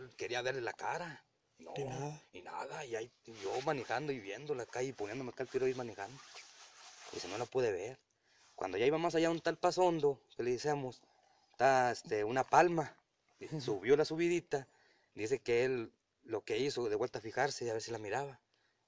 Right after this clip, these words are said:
Speaker 1: No, que no miraba, ya no miraba nada. No, dice que se detuvo tantito. Lo que hizo fue que volteó así a ver para atrás. "¿Cuál, primo?".
Speaker 2: Nada.
Speaker 1: "Nada". No, dice que nomás vio eso y mire que le da el carrito. Dice, "El camino estaba en malas condiciones, peor que ahorita".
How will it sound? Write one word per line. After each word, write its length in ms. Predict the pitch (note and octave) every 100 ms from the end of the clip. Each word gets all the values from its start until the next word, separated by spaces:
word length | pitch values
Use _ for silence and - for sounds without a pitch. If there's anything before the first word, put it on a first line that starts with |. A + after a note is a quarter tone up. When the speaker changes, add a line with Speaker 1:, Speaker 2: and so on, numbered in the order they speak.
| _ -
Speaker 1:
No, 160 | -
que 100 | -
no 80 | A2+
miraba, 300 | A#2 A2 A2
ya 80 | A#2+
no 80 | A#2
miraba 260 | A2+ A#2+
nada. 340 | G2+ A#2 B2+ -
No, 80 | G#2+
dice 140 | C3 -
que 100 | A2
se 60 |
detuvo 240 | G#2 C#3 D3+
tantito. 520 | D3+ C3 D#3+ - B2+ - - - -
Lo 140 | A2
que 120 | A2 A#2
hizo 320 | D3+ D3 B2+
fue 180 | C#3 D3
que 240 | B2+ G#2+ A2+
volteó 300 | G#2 - C#3+
así 160 | C#3+ C#3
a 60 | C3+
ver 200 | C#3+ F3
para 120 | B2+
atrás. 400 | B2+ F#3+ F#3 - _ _ _ - -
"¿Cuál, 200 | - G2
primo?". 480 | - C3+ C#3 C#3 C3+ _ _
Speaker 2:
Nada. 260 | D3 C#3 D#3
Speaker 1:
"Nada". 560 | E3 F3 B2 D3+ D#3+ - - - - - -
No, 300 | A2 B2 F3
dice 260 | F#3 F3 F3
que 140 | C#3+
nomás 260 | C3+ D#3+ E3
vio 220 | E3+ E3
eso 180 | F3 D#3+ -
y 40 |
mire 200 | C#3 E3 D3+
que 160 | D3
le 220 | - B2+
da 80 | B2
el 100 | C#4
carrito. 400 | D3 C#3 B2 -
Dice, 160 | B2+ A2
"El 80 | G#2
camino 240 | G#2+ G3 G#3
estaba 200 | F#3 E3+
en 60 |
malas 220 | D3+ B2+
condiciones, 440 | - F#2 A2 F3 D3+ -
peor 160 | D3 -
que 100 | G#2
ahorita". 340 | F#2+ -